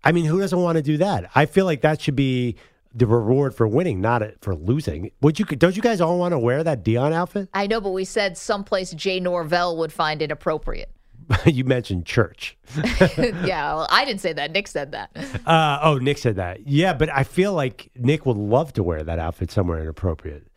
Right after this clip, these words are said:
Speaker 1: Feels like we're,
Speaker 2: <laughs>
Speaker 1: we're giving him something very
Speaker 2: Oh,
Speaker 1: special here.
Speaker 2: yeah.
Speaker 1: I don't know. I kinda wanna wear that outfit too. Can I, can I just wear a cowboy hat and sunglasses?
Speaker 2: Sure. We've got the cool sunglasses from, uh,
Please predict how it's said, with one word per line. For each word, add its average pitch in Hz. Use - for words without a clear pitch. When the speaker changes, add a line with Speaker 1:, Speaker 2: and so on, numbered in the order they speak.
Speaker 1:
Feels 170
like 156
we're, 123
Speaker 2:
<laughs> 262
Speaker 1:
we're 151
giving 160
him 147
something 135
very 127
Speaker 2:
Oh, -
Speaker 1:
special 135
here. 87
Speaker 2:
yeah. -
Speaker 1:
I 139
don't 110
know. 85
I 139
kinda 123
wanna 95
wear 87
that 82
outfit 82
too. 82
Can 123
I, 143
can 127
I 139
just 127
wear 131
a 117
cowboy 120
hat 120
and 110
sunglasses? 139
Speaker 2:
Sure. 262
We've 208
got 220
the 220
cool 214
sunglasses 196
from, 175
uh, 151